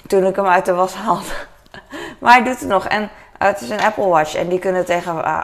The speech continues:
daar kan je mee zwemmen. Dus gelukkig. Maar gelukkig heb ik ook een, eh, beschermding. Eh, een beschermhoes erop, een bumper. Eh, waardoor die, eh,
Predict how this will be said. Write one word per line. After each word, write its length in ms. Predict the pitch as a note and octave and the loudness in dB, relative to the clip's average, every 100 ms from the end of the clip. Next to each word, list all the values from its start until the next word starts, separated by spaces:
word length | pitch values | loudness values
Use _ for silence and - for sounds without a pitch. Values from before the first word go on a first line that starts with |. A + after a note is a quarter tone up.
| - | -6
daar 120 | D3+ E3 | -8 -2
kan 120 | F#3 | -2
je 60 | |
mee 140 | F3+ E3 | -2 -4
zwemmen. 400 | E3 E3 D3 A#2 | -2 -4 -2 -4
Dus 160 | A#2+ | -6
gelukkig. 460 | - D3+ C#3+ - - - - - | -6 -2 0 0 -2 -6 -20 -18
Maar 280 | - E3 - | -2 0 0
gelukkig 400 | - A3 A3+ A3+ | 0 -2 0 -2
heb 140 | B3 G3+ | 0 0
ik 140 | G3+ | -2
ook 200 | - G3 | -4 -4
een, 180 | G#3 F#3+ | -4 -2
eh, 60 | |
beschermding. 800 | F3 F3 F3+ G#3+ A3+ G3 D3+ G3 - - - - - | -2 -4 -4 -4 -4 -2 -2 -4 -10 -16 -18 -20 -14
Eh, 220 | - E3+ E3 F3 | -2 2 2 2
een 60 | |
beschermhoes 640 | F3+ F#3+ G#3 A3 F#3+ D#3+ - | 0 0 0 0 0 -4 -4
erop, 240 | D3 D#3 | -4 -4
een 160 | E3 C#3+ | -4 -4
bumper. 480 | E3+ F#3 C#3 D#3 - - - - - | -4 -2 -2 -2 -4 -20 -20 -20 -14
Eh, 240 | - F3+ F#3 | 0 2 6
waardoor 420 | F#3 F3+ F#3+ F#3+ | 6 6 6 6
die, 240 | F3+ F#3 | 4 4
eh, 500 | D3+ F3 F3 E3+ E3+ | 4 2 0 -2 -2